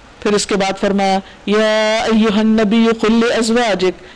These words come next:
इन कुन्तुन तुरिदनल हयातद दुनिया व ज़ीनतहा फतआलैन उमत्तिकुन व उसर्रिहकुन सराहन जमीला। ए नबी सल्लल्लाहु अलैहि वसल्लम, अपनी बीवियों से कहिए,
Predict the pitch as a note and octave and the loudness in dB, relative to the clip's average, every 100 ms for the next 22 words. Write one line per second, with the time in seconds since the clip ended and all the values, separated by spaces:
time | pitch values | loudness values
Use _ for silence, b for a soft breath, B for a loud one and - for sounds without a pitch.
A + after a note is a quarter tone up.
0 | B - G3+ A3 A3 G#3+ A3 A3+ A3 A3+ | B -6 0 2 2 0 0 0 0 0
1 | A3+ A3+ A3 A3 A3 A3 A3 G#3 A3 G#3 | 0 0 0 0 0 0 0 0 -2 -2
2 | G#3+ G#3 G#3 F3+ G#3+ G#3 G#3 G3+ G3+ F#3 | -2 -2 -4 -2 0 0 0 0 0 0
3 | G#3 G3 F#3 A3 A3+ G#3+ F#3+ F#3+ B B | 0 -2 -2 -4 -2 -2 -2 -4 B B
4 | B B G3+ G3+ G3+ G#3 G#3+ G#3+ A3+ A3 | B B -8 -4 -2 -2 0 0 0 0
5 | G#3+ A3 A3 A3 A#3+ G3 G3+ A3 A3 A3 | 0 0 -2 -4 -4 -4 -2 0 0 0
6 | A3 G#3+ - A3 G#3+ A#3 - A#3 A3 A3 | -2 -2 -2 0 0 -4 -4 -2 0 -2
7 | A3+ A3+ A3 G#3 A3 G#3 G#3+ G#3+ F#3+ F#3+ | -2 -2 -2 -2 0 0 2 2 2 0
8 | F3 E3 - B B B B B C#4 G4 | -2 -6 -10 B B B B B -4 -2
9 | G#4 G4+ F4+ C#4+ C4 A#3 G#3+ G3+ G#3 G3 | -2 -2 0 0 0 -2 -2 -2 -2 -2
10 | F3 E3+ - - G#3 A3 G3 G#3+ B3+ C4+ | -2 -6 -8 -8 -2 0 2 2 2 2
11 | A#3+ G3 F3+ F3 D#3+ | -2 -2 -2 -2 -4